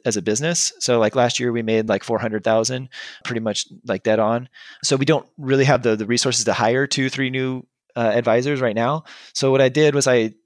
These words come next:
you know, I researched, like, the whole industry, like Live Oak and Oak Street, and kind of, like, trying to raise working capital. And for them, they didn't wanna lend money to you unless you had really good cash flow and had a certain amount of profit margin.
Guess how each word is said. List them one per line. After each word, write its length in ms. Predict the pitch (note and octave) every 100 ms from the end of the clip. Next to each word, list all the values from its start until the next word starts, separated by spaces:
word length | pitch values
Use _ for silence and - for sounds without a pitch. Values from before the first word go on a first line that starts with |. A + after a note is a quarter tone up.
| -
you 120 | B2+
know, 80 | A#2+
I 100 | A#2+
researched, 580 | A#2+ B2 - C3 - -
like, 200 | A#2 -
the 80 | A#2+
whole 380 | B2 B2 A#2 A2+ _ -
industry, 480 | E3+ E3 - D#3+ D3+
like 240 | A#2+ F#2+ -
Live 260 | G#2 A2+
Oak 360 | A#2 A2+ A2+ -
and 300 | F2+ F2 F2+ _ -
Oak 160 | B2
Street, 240 | - B2 A#2
and 100 | G#2
kind 160 | A#2+
of, 100 | A#2
like, 220 | A2+ -
trying 200 | - B2+
to 60 | A#2
raise 300 | A2+ A2+ -
working 280 | A#2 A#2+ C3
capital. 520 | C3+ B2 C3+ C3 B2+
And 140 | G#2 - - - -
for 180 | - C3+
them, 360 | D3+ D#3 D3 B2 -
they 160 | C3
didn't 240 | C3 C#3 C3+
wanna 380 | C3+ B2+ A#2 A2+ _ _ _
lend 320 | C#3 C3 C3
money 380 | B2+ C3+ B2+ B2+ - - - -
to 120 | -
you 160 | C#3 C3+
unless 240 | B2+ B2
you 60 | A#2+
had 360 | C3 B2+ C#3 -
really 340 | D3 D3 D3
good 160 | D3 D3+
cash 260 | E3 D#3
flow 280 | - F#3+ G3
and 160 | E3 C#3
had 240 | C#3+ B2+
a 100 | C3
certain 220 | - C3
amount 160 | C#3 C3
of 60 | -
profit 280 | C#3 D#3
margin. 420 | D3+ D#3+ D#3+ F3+